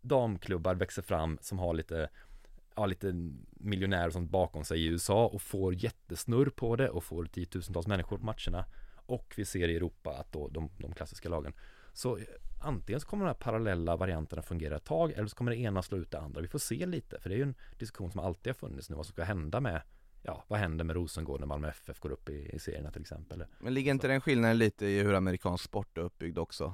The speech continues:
Speaker 2: Att du, du har franchiseverksamhet på ett annat sätt, att det är ligorna på sånt sätt har kontrakt med alla spelare och sen har de franchises som placerar ut i olika städer. Att ligan som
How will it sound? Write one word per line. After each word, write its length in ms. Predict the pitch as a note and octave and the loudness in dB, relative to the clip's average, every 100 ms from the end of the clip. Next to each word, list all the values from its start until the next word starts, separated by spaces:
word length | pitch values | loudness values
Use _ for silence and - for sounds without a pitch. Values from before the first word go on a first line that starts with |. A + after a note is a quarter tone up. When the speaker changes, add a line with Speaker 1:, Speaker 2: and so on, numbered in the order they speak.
| A2 | -2
Speaker 2:
Att 160 | G2+ - | -2 -2
du, 280 | F2 F#2+ F2+ | 0 2 4
du 100 | G2 | 4
har 340 | F#2+ E2+ F2 | 6 4 4
franchiseverksamhet 1120 | - F#2+ F2 - F2 E2 - E2 E2 F#2 F#2 E2 | 4 4 4 2 0 0 -2 -2 -2 0 0 -2
på 80 | |
ett 60 | E2+ | -2
annat 200 | F2 E2+ | 0 0
sätt, 200 | F2 D#2+ | -2 -2
att 100 | D#2+ | -4
det 80 | E2+ | -2
är 60 | |
ligorna 540 | F2+ F#2 E2+ E2+ F#2 F2+ | 0 0 0 0 0 0
på 60 | |
sånt 160 | - E2+ | 0 0
sätt 260 | D#2 - - | 0 -2 -2
har 320 | G2+ F#2 E2+ | 2 4 2
kontrakt 520 | - F2 F#2+ E2 - | -2 -2 -2 -2 -4
med 120 | E2 | -4
alla 180 | E2 E2 | -2 -2
spelare 400 | - F2 D#2+ D#2+ | -4 -2 0 0
och 60 | F2+ | 0
sen 140 | E2+ | 0
har 60 | D#2+ | -2
de 100 | E2+ | 0
franchises 500 | F2+ E2+ - D#2+ F2 | 0 0 0 -2 0
som 160 | E2+ | -2
placerar 340 | E2+ - E2+ E2+ | -4 -2 0 2
ut 240 | F2 - | 0 0
i 20 | |
olika 240 | F2 E2 - | -2 -2 -4
städer. 440 | F2+ F2 F2 E2 - - - - - | -2 -2 -2 -4 -8 -20 -20 -20 -10
Att 240 | - - | -8 -2
ligan 800 | G2+ A2 F2 F2+ F2+ A2 G2+ F#2+ - | 0 2 2 0 6 8 8 6 -2
som 260 | - F#2+ | -2 -2